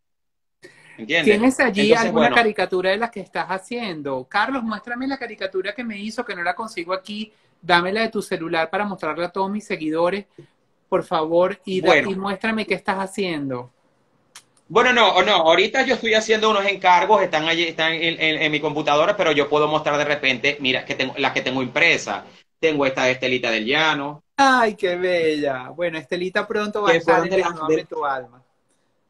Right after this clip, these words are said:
Speaker 1: Ah, yo la quiero muchísimo. Es ma-, Estelita
Speaker 2: Es
Speaker 1: es mi amiga, yo la
Speaker 2: fabulosa.
Speaker 1: quiero muchísimo. Es fabulosa. Tengo, eh, mira, mira, tengo como que Libertad Lamarque.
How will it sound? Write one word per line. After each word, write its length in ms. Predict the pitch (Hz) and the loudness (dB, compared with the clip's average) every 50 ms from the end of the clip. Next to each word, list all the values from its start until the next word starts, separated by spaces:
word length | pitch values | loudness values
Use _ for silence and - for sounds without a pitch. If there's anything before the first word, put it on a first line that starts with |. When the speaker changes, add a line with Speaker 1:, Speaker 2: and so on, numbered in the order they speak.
| _ _ _ _ _ _ | _ _ _ _ _ _
Speaker 1:
Ah, 220 | - 131 127 131 135 | -2 0 2 2 2
yo 140 | 131 127 131 | 2 2 0
la 120 | 139 143 | 0 0
quiero 160 | - 160 160 | 0 0 0
muchísimo. 540 | 156 151 147 - 143 131 127 127 120 113 110 | 0 -2 -4 -2 -2 -2 -2 -2 -4 -6 -6
Es 80 | 107 107 | -4 -4
ma-, 100 | 117 117 | -6 -6
Estelita 580 | - 131 - - 123 117 117 117 110 - 143 143 | -6 -6 -4 -2 -2 0 0 -2 -2 0 2 2
Speaker 2:
Es 80 | 143 139 139 135 - - 113 - - - - 170 | 4 4 4 4 4 4 4 2 2 2 2 2
Speaker 1:
es 120 | 170 170 | 2 2
mi 80 | 170 165 | 4 4
amiga, 320 | 165 165 165 135 139 147 | 4 2 2 2 0 0
yo 100 | 135 127 | 0 0
la 80 | 123 117 | -2 -2
Speaker 2:
fabulosa. 20 | |
Speaker 1:
quiero 140 | - - 123 | -4 -8 -10
muchísimo. 580 | 123 127 117 - 135 139 139 156 151 147 147 - _ _ _ _ _ | -10 -12 -12 -10 -10 -10 -8 -8 -8 -10 -10 -12 _ _ _ _ _
Es 140 | - 123 123 | -8 -6 -2
fabulosa. 760 | - - 123 123 117 110 107 104 101 98 - 98 92 87 - _ _ - - - _ _ _ _ _ _ | 0 0 0 2 0 0 -2 -2 -4 -4 -4 -6 -6 -8 -10 _ _ -20 -20 -20 _ _ _ _ _ _
Tengo, 760 | - 123 123 120 120 123 131 135 135 135 135 123 - - _ _ _ _ | 0 0 0 0 0 -2 0 2 4 4 4 2 2 -2 _ _ _ _
eh, 160 | - - 147 | -2 -2 0
mira, 160 | 147 156 160 147 | 2 2 2 2
mira, 200 | 127 127 127 - | 2 2 0 0
tengo 280 | 127 123 131 139 139 | -2 -4 -4 -4 -4
como 180 | 143 143 139 131 | -6 -8 -6 -4
que 80 | 131 | -2
Libertad 420 | 127 123 120 120 117 120 - 117 113 | -2 0 0 0 0 -2 -2 -2 -2
Lamarque. 720 | 113 113 113 117 123 127 131 123 123 - 135 135 135 135 - | -2 -2 -2 0 0 0 -2 -2 -4 -6 -8 -8 -8 -8 -12